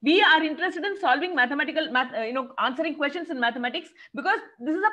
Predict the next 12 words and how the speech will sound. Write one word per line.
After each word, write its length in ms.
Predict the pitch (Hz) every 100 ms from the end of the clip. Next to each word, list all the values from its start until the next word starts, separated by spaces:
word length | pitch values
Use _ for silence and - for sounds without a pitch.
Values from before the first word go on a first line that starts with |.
| 440
pursuit 380 | 508 480 349 247
of 60 |
truth, 320 | 262 240 - - _ _ _
not, 320 | 240 269 349 - - - _ _ _ _ _ _ -
not 200 | 330 320
application. 540 | 294 247 202 147 - - _ _ _ _ -
Now, 100 | 427
that's 200 | 415 415
one 200 | 359 392
kind 200 | 381 349
of 80 | 339
mathematicians. 640 | 254 240 214 226 214 403